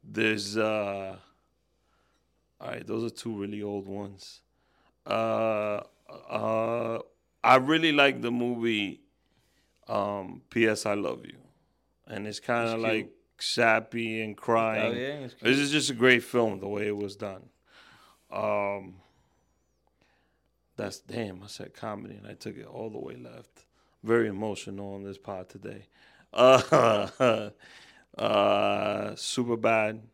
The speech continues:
Speaker 1: has always
Speaker 2: Superbad was
Speaker 1: been
Speaker 2: funny.
Speaker 1: Uh, and any of those grotesque high school, teenage, American Pie.
Speaker 2: American Pie, classic.
Speaker 1: American,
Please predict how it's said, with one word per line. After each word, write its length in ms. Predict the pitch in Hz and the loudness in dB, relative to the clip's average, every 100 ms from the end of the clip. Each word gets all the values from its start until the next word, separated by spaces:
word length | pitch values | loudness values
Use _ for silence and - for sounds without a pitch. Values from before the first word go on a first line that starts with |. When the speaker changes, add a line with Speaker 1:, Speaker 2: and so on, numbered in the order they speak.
| _ _ | _ _
Speaker 1:
has 180 | - 107 | -8 -4
always 280 | 110 117 113 | 0 0 0
Speaker 2:
Superbad 20 | |
was 300 | 117 113 107 | 0 0 0
Speaker 1:
been 80 | 107 | -4
Speaker 2:
funny. 360 | 107 101 101 101 _ _ _ _ _ _ _ | -8 -10 -14 -20 _ _ _ _ _ _ _
Speaker 1:
Uh, 520 | - 107 104 101 104 - - | -8 -4 -2 -4 -8 -12 -4
and 120 | 123 | 0
any 200 | 175 202 | 2 2
of 100 | 190 | 4
those 280 | 170 165 135 | 4 2 0
grotesque 840 | 110 123 120 - 123 113 - - | 0 2 0 -2 -2 -2 -8 -16
high 260 | - - 117 | -12 -2 -2
school, 400 | 110 - 117 107 | -2 -4 -4 -4
teenage, 560 | - 113 113 110 107 - - - _ | -4 -6 -4 -6 -8 -14 -20 -20 _
American 420 | 110 120 120 117 | 4 6 6 2
Pie. 280 | 101 101 92 - _ _ _ - | -6 -8 -10 -16 _ _ _ -10
Speaker 2:
American 340 | 117 131 117 | -8 -8 -10
Pie, 320 | - 98 101 - _ | -8 -6 -6 -12 _
classic. 360 | - 98 - - _ _ _ _ _ _ _ _ _ | -12 -12 -12 -20 _ _ _ _ _ _ _ _ _
Speaker 1:
American, 380 | - 110 113 110 | -6 -4 -4 -6